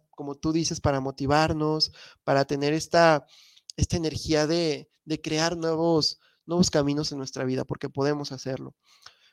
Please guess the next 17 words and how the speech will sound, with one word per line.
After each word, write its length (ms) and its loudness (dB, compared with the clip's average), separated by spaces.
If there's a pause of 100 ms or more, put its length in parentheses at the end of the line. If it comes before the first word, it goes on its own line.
(140)
Miguel 300 0
Ángel 360 2
Flores, 460 2
"Saludos 380 4
para 140 0
el 60 -6
programa 440 0
de 100 6
Expansión, 640 0
saludos 360 0
desde 200 -2
la 120 0
Ciudad 220 2
de 100 2
México 360 -2
para 180 0
Osiris, 520 -4